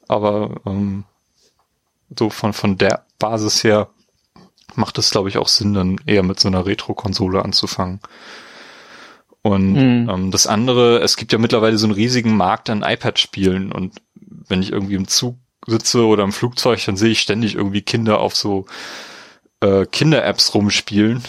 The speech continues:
Speaker 1: Selbst Amazon hat ja von diesem Fire Tablet schon eine Kinderversion im Angebot. Ähm, ich kenne mich da halt einfach überhaupt nicht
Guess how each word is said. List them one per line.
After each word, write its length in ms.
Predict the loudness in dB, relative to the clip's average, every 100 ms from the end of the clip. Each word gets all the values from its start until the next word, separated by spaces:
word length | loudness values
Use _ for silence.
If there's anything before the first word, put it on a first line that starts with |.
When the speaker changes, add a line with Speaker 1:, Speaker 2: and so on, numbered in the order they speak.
| -16
Speaker 1:
Selbst 300 | -2 0 2
Amazon 480 | 2 2 2 2 2
hat 120 | 2
ja 80 | 0
von 220 | 0 0
diesem 320 | 0 0 0 -2
Fire 360 | -2 0 0
Tablet 400 | 0 -2 -2 -2
schon 140 | 0 0
eine 120 | 0
Kinderversion 640 | 0 0 2 2 2 2
im 80 | 2
Angebot. 600 | 0 -2 0 0 0 0
Ähm, 300 | -2 0 0 -4
ich 100 | -2
kenne 180 | 2
mich 120 | 2 2
da 100 | 0
halt 120 | 0
einfach 240 | -4 -4
überhaupt 360 | -6 -6 -6 -2
nicht 260 | -2 -4